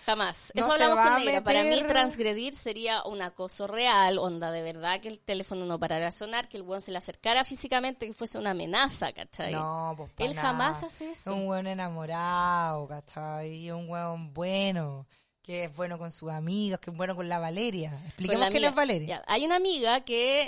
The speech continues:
Speaker 1: eh, es músico, obvio que es la que está tocando guitarra en los carretes, o sea,
Speaker 2: Sí.
Speaker 1: la Valeria.
Speaker 2: Se llama
Speaker 1: ¿Ya?
Speaker 2: Cory y
Speaker 1: Pero hay,
Speaker 2: canta la raja.
Speaker 1: pero hay una diferencia, porque Valeria, por lo menos a esa edad, no era tan enamorada.
Speaker 2: Que
Speaker 1: Esta
Speaker 2: la Lily
Speaker 1: weona,
Speaker 2: Taylor,
Speaker 1: sí,
Speaker 2: es la
Speaker 1: ah,
Speaker 2: raja,
Speaker 1: la
Speaker 2: esa
Speaker 1: amo.
Speaker 2: actriz, eso.
Speaker 1: Bueno, ella,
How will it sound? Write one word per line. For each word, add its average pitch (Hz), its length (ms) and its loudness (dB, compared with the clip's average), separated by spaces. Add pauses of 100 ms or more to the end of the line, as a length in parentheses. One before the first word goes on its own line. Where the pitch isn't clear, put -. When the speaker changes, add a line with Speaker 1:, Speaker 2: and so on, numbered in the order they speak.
Speaker 1:
eh, 202 340 0
es 220 80 -4
músico, 233 520 -2
obvio 208 360 2
que 208 80 -2
es 220 80 0
la 220 100 2
que 220 60 -2
está 240 180 -2
tocando 240 300 0
guitarra 240 280 0
en 247 60 2
los 247 100 0
carretes, 208 420 0
o 170 100 -10
sea, 269 200 4
Speaker 2:
Sí. 277 40 2
Speaker 1:
la 262 80 2
Valeria. 254 400 0 (100)
Speaker 2:
Se - 180 -2
llama 208 240 8
Speaker 1:
¿Ya? 208 100 0
Speaker 2:
Cory 156 320 2
y - 20 -8
Speaker 1:
Pero 247 160 4
hay, 294 60 10
Speaker 2:
canta 240 160 6
la 202 100 8
raja. 175 340 -2
Speaker 1:
pero 214 140 2
hay 269 60 4
una 320 100 4
diferencia, 240 720 -2
porque 190 380 -2
Valeria, 220 400 2
por 240 80 -2
lo 233 100 -2
menos 240 160 -4
a - 40 0
esa 247 160 -2
edad, 233 140 2
no 226 80 -4
era 247 400 2
tan 254 160 0
enamorada. 247 420 -2
Speaker 2:
Que - 100 -10
Speaker 1:
Esta 190 120 6
Speaker 2:
la - 80 2
Lily 208 60 4 (160)
Speaker 1:
weona, 262 120 2
Speaker 2:
Taylor, 180 340 2
Speaker 1:
sí, 170 40 2
Speaker 2:
es 175 220 -4 (120)
la 165 160 -4
Speaker 1:
ah, - 20 -2
Speaker 2:
raja, 165 160 2
Speaker 1:
la 180 80 4
Speaker 2:
esa 175 180 4
Speaker 1:
amo. 160 180 -2
Speaker 2:
actriz, - 320 -8
eso. 165 220 -8
Speaker 1:
Bueno, 160 320 -4
ella, 294 380 2